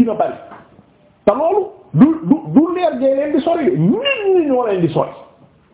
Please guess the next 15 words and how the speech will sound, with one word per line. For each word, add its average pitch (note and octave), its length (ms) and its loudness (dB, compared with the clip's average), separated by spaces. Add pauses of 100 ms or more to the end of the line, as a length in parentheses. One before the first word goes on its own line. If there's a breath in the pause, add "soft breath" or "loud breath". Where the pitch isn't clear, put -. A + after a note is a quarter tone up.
(140)
ñooy D3 220 -2
sori C#3 280 -2
leer A#2 180 0
gi. F2+ 100 -14 (920 soft breath)
Te A#3+ 80 4
li D4+ 140 0
koy F#4 160 -2
wane D4 240 -2
mooy A#3+ 180 -2 (100)
am D4+ 160 -4
na D#4 80 -4
ñoo C#4 160 0
xam C4 180 -4
ne D4+ 80 0
dañuy E4 280 0